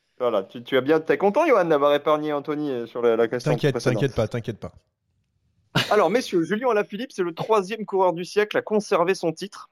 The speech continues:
Speaker 1: après Bettini et Sagan. Quelle est la dernière nation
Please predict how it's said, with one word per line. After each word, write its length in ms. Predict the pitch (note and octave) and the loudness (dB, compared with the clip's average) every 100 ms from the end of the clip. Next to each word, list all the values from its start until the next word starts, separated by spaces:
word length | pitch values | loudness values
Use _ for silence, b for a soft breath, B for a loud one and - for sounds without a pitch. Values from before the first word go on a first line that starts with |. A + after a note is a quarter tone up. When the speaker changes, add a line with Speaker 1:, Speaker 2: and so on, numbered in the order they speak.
| - | -8
Speaker 1:
après 280 | A#2 - B2 | -4 0 0
Bettini 360 | C#3 C#3+ C#3+ | -2 -4 -2
et 120 | G#2+ G#2 | -2 0
Sagan. 500 | - C#3+ D#3+ G#3 A#3+ _ | 0 2 2 0 -4 _
Quelle 160 | C#3+ E3+ | 2 2
est 80 | |
la 80 | D#3 | 2
dernière 340 | C#3 A3+ A#3+ G#3+ | 2 4 4 4
nation 440 | G3+ - G3 | 2 0 -2